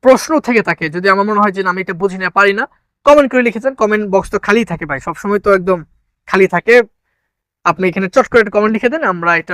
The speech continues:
রিপ্লাইয়ের মাধ্যমে হোক, আলাদা ডেডিকেটেড ভিডিও দিয়ে হোক, আমরা আপনাদেরকে, আহ, রিপ্লাই দেওয়ার ট্রাই ইনশাল্লাহ করবো। তো মূলত এই ছিল আজকের ভিডিও। যদি ভিডিওটি ভালো লেগে থাকে, আহ, সাবস্ক্রাইব করতে ভুলবেন না, লাইক করতে ভুলবেন না ইনশাল্লাহ।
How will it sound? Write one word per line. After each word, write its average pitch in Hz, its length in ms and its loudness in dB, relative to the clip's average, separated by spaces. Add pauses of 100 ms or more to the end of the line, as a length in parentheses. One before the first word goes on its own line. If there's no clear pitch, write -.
রিপ্লাইয়ের 214 380 0
মাধ্যমে 226 260 0
হোক, 240 280 6
আলাদা 170 340 -2
ডেডিকেটেড 180 400 -6 (400)
ভিডিও 220 240 4
দিয়ে 254 220 4
হোক, 262 160 0
আমরা 175 220 -2 (520)
আপনাদেরকে, 165 440 -4
আহ, 147 380 -4
রিপ্লাই 156 200 -10
দেওয়ার 147 120 -10
ট্রাই 147 140 -8
ইনশাল্লাহ 139 340 -16
করবো। 135 260 -12 (440)
তো 156 160 -4
মূলত 165 260 -6
এই 190 120 4
ছিল 226 160 0
আজকের 214 300 2
ভিডিও। 247 260 2 (560)
যদি 170 100 -4
ভিডিওটি 165 240 -10
ভালো 160 200 -2
লেগে 214 220 2
থাকে, 262 240 0 (400)
আহ, 143 160 0 (1500)
সাবস্ক্রাইব 180 320 -6
করতে 160 160 -12
ভুলবেন 165 260 -6
না, 254 60 2
লাইক 180 160 2
করতে 156 200 -12
ভুলবেন 135 180 -16
না 131 60 -18
ইনশাল্লাহ। - 320 -20